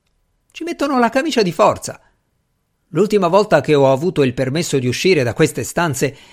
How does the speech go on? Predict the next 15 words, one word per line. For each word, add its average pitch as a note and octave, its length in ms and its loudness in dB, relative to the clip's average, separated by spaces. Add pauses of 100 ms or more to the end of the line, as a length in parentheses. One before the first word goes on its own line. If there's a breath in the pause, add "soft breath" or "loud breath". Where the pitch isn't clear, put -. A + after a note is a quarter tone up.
(120)
è G3+ 80 -4
stato F#3+ 300 -2
un E3 160 0
lunedì E3+ 480 -2
del E3 200 2
milleottocentoundici. F#3 1300 -2 (880)
Dicono B2+ 440 -6
che B2+ 160 -4
è B2 40 -2
stato C3+ 400 -2
tre C#3+ 220 2
anni C3 220 -2
fa, B2+ 340 -2 (420 soft breath)
ma F#2+ 140 -8
mentono. A2 640 -2